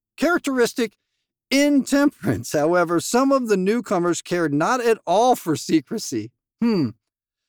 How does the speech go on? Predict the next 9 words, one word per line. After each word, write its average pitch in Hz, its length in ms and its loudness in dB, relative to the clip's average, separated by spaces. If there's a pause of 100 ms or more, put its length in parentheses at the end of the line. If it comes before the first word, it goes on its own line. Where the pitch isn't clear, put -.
(380)
Intemperance 220 600 0
means 185 320 0
without 185 360 0 (100)
any 269 280 2
regard 165 840 2
for 143 440 0 (340)
doing 170 300 4
it 160 140 -2
moderately. 127 800 -6